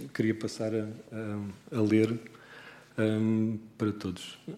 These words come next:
No dia em que a Liga de Associações Estrada Viva, com a colaboração da Guarda Nacional Republicana, celebra o Dia Mundial em Memória das Vítimas da Estrada, dirijo a palavra,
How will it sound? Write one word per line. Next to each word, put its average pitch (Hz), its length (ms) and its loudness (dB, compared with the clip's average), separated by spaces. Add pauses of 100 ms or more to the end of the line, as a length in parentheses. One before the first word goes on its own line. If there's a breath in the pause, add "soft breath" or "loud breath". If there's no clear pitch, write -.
No 131 180 10
dia 151 520 12
em 127 80 6
que 135 100 6
a 127 60 10
Liga 127 300 12
de 127 160 12
Associações 123 460 6
Estrada 123 300 12
Viva, 117 300 10
com 123 140 4
a 113 40 6
colaboração 120 480 8
da 120 100 10
Guarda 123 280 10
Nacional 120 420 10
Republicana, 113 800 6
celebra 117 460 10
o 110 60 8
Dia 120 160 10
Mundial 117 360 10
em 110 60 10
Memória 110 320 8
das 107 160 6
Vítimas 104 400 6
da 107 80 4
Estrada, 104 520 2 (600 loud breath)
dirijo 135 320 10
a - 20 8
palavra, 123 360 12